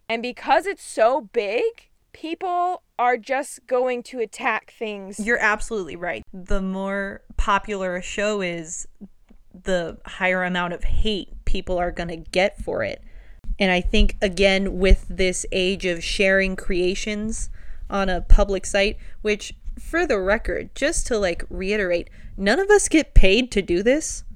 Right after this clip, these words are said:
Speaker 2: Like, we choose to. It's not like a, "Ah, man, it's, it's Tuesday. <laughs> Better go paint my entire body pink." Like, it's, it's something that we like to do, that brings us joy,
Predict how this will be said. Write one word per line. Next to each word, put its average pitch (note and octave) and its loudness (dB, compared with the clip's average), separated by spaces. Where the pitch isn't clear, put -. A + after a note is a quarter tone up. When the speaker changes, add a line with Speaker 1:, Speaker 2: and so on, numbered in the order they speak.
Speaker 2:
Like, F#3+ 0
we C#4 6
choose A3 -2
to. D#4+ 0
It's - -2
not B3 0
like A3+ 2
a, F#3 2
"Ah, A3+ 8
man, A3+ 2
it's, - -4
it's - -6
Tuesday. G3+ 4
<laughs> - -10
Better A3 8
go G#3 6
paint A#3+ 10
my G#3+ 0
entire G#3+ 4
body G#3 2
pink." F#3 -2
Like, G3+ 2
it's, - -2
it's A3 4
something B3 8
that G3+ 0
we G#3+ 0
like F#3+ 2
to B3+ -6
do, G3 0
that - 0
brings G3 0
us G3+ 4
joy, F#3+ 2